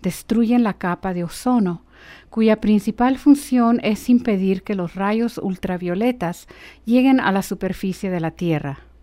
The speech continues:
La acumulación de basura y desechos industriales.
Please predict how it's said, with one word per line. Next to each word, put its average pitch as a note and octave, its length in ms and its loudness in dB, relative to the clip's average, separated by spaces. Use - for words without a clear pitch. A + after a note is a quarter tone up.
La B3 120 6
acumulación A#3+ 600 6
de D#4 80 10
basura C4+ 580 0
y G3 140 -2
desechos A3 560 -2
industriales. E3+ 1080 -4